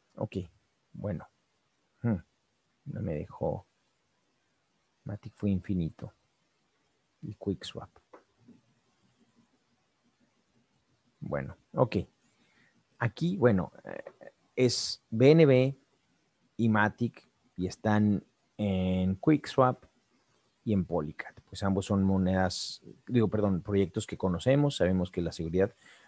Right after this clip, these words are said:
pero la aprobación es infinita. Aquí sí Polycat es un proyecto con baja seguridad, que no lo es, o Quickswap, que no lo es.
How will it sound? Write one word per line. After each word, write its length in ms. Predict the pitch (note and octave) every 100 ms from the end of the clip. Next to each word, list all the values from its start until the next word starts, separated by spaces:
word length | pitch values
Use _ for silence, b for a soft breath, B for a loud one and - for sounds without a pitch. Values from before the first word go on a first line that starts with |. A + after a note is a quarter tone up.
| _ -
pero 180 | G2
la 320 | G2 - F2+ G#2
aprobación 520 | - A2 G2+ - B2
es 260 | B2+ - _
infinita. 840 | A#2 A2 F#2+ F#2+ A#2 - E2+ E2+ - _
Aquí 240 | - - G#2
sí 120 | -
Polycat 560 | B2+ G2+ A2 - A2+ - - _
es 160 | - -
un 120 | F#2
proyecto 480 | G#2+ F#2+ E2 - G2
con 420 | - F2 D2+ C#2+ - _ _ _ _ _ _ _ -
baja 360 | G2 F2 -
seguridad, 580 | G2+ A#2+ A2+ G#2 F#2 D2+
que 120 | - E2+
no 160 | E2
lo 160 | E2+ F2+
es, 280 | D#2+ - -
o 120 | - -
Quickswap, 540 | G2 F2+ - C3 D3
que 120 | - E2+
no 160 | D#2
lo 140 | E2+ F2
es. 280 | G#2+ -